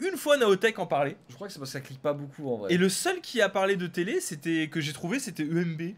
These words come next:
Speaker 2: C'est parce que ça, ça doit pas beaucoup cliquer, parce qu'une télé, c'est souvent très cher. Quand tu vois le, les débats autour des, euh,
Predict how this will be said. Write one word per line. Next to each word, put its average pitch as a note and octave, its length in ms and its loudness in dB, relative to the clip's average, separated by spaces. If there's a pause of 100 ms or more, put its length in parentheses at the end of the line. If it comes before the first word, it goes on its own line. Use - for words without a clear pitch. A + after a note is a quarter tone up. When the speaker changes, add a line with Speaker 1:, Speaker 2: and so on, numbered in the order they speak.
(300)
Speaker 2:
C'est - 100 -20
parce A2+ 120 -16
que D3 80 -18
ça, B2 200 -6
ça A2+ 120 -16
doit A#2+ 140 -6
pas E3+ 120 -2
beaucoup D3+ 280 -14
cliquer, B2+ 380 -6
parce G#2+ 200 -10
qu'une A2+ 260 -8
télé, A#2+ 440 -4 (200)
c'est F#2 160 -20
souvent A2 220 -10
très C#3 240 -10
cher. C3+ 520 -2 (200)
Quand D3+ 100 -6
tu D3 100 -8
vois A#3 120 6
le, E3 120 0
les C#3 140 -2
débats E3+ 300 4
autour C#3+ 340 -4
des, A#2 240 -4
euh, A2 380 -2